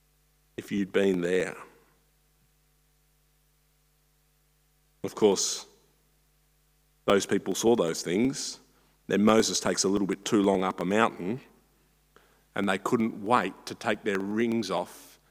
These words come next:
to lend some gold to Aaron so he could make a man-made idol for them to worship. There's always enough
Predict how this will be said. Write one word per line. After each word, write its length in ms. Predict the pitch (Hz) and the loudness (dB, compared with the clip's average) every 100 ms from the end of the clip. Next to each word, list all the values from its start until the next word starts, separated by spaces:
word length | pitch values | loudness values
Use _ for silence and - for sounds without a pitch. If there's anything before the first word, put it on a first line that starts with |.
| _ _ _ _ _ | _ _ _ _ _
to 100 | 107 | 0
lend 260 | 104 113 107 | 2 2 0
some 180 | 98 | -2
gold 340 | 98 104 101 - | 0 2 2 0
to 180 | 110 110 | -2 0
Aaron 480 | 98 90 87 107 - _ _ _ _ _ _ _ | 0 0 -6 -8 -14 _ _ _ _ _ _ _
so 200 | - 110 | -2 0
he 80 | 101 | 0
could 220 | 113 95 | -4 -2
make 240 | 110 107 | 0 0
a 60 | 107 | -2
man-made 680 | 101 104 104 104 98 98 98 | -2 -2 -2 -2 0 0 0
idol 460 | 110 107 101 87 | 2 2 0 -2
for 160 | 87 95 | -6 -4
them 200 | 95 92 | -4 -4
to 120 | - | -2
worship. 640 | 95 107 101 - - - - - - _ _ _ _ _ _ _ _ _ _ _ _ _ _ _ _ _ _ _ _ _ _ _ _ _ _ _ _ _ _ _ - | -2 2 0 0 -6 -10 -16 -20 -20 _ _ _ _ _ _ _ _ _ _ _ _ _ _ _ _ _ _ _ _ _ _ _ _ _ _ _ _ _ _ _ -4
There's 200 | 110 - | -2 -2
always 680 | - 135 123 110 95 101 - | 6 8 8 6 2 -2 -4
enough 360 | 98 98 98 | -2 0 -2